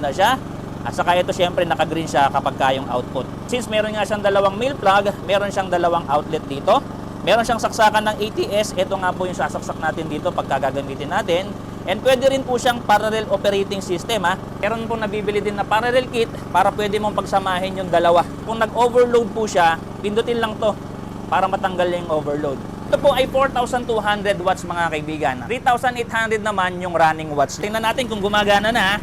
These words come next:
Meron ako ditong, ah, drill. Itong drill natin nasa one thousand watts. Saksak natin to rito. Yan, may lock din dyan.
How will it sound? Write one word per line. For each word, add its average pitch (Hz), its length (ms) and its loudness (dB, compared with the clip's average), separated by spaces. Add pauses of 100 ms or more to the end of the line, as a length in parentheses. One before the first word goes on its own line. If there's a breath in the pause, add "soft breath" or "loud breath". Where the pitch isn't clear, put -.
(280)
Meron 202 240 0
ako 202 160 0
ditong, 196 400 -2
ah, 190 160 0
drill. 208 480 2 (320)
Itong 208 240 -4
drill 214 160 0
natin 214 320 -2
nasa 180 240 -2
one 185 160 -2
thousand 175 400 0
watts. 147 400 0
Saksak - 320 -6
natin 175 320 -2
to 175 80 0
rito. 175 400 2 (1600)
Yan, 160 240 -2
may 151 160 -2
lock 156 240 2
din 156 160 -6
dyan. 196 400 2